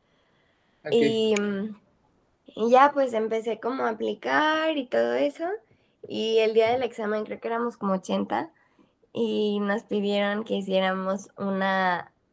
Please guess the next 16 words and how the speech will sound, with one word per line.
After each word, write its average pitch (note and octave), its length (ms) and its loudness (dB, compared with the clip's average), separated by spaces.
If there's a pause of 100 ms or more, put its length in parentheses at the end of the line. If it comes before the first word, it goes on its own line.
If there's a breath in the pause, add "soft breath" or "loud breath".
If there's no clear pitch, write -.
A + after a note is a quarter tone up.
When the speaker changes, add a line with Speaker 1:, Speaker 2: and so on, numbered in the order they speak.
(680)
Speaker 2:
una G#3 500 -2
narración G3 960 0 (120)
aristotélica. G#3+ 840 -2
Speaker 1:
Ajá. D#4 360 -2
Speaker 2:
No A#3+ 200 -4
sé C4 180 -6
qué C#4 120 -6
onda B3 260 -2
con A#3+ 160 -2
eso, A#3+ 220 -4
no B3 120 -2
entendí. A#3+ 440 0 (280 soft breath)
Al - 60 -14
principio, C4+ 320 4 (380)
eh, G#3+ 540 -2 (300)
como, G3 840 -2